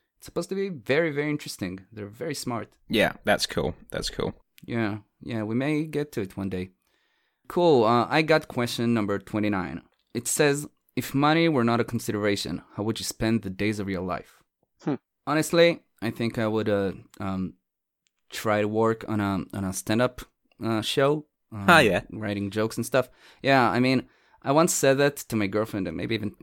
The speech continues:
Speaker 1: said it twice, I don't know, but she keeps bringing it up every once in a while.
Speaker 2: <laughs>
Speaker 1: I once said that, um, if I had a year, a whole year, uh, in which I didn't have to worry about money at all,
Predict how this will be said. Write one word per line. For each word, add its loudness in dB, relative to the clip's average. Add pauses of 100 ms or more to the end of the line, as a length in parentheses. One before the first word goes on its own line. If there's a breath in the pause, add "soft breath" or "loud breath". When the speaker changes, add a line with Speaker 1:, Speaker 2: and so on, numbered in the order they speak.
(120)
Speaker 1:
said -2
it -10
twice, -2
I -2
don't -2
know, -2
but -6
she -4
keeps -6
bringing -2
it -4
up -4
every -4
once -2
in 2
a 0
while. 0 (180 loud breath)
Speaker 2:
<laughs> -2
Speaker 1:
I 8
once 0 (160)
said 2
that, 0
um, -2 (320 soft breath)
if -2
I 6
had 4
a -4
year, 4
a -4
whole 0
year, 0 (140)
uh, -4 (180)
in -6
which -2 (100)
I -4
didn't 0
have -2
to -8
worry 2
about -2
money -2
at -2
all, 2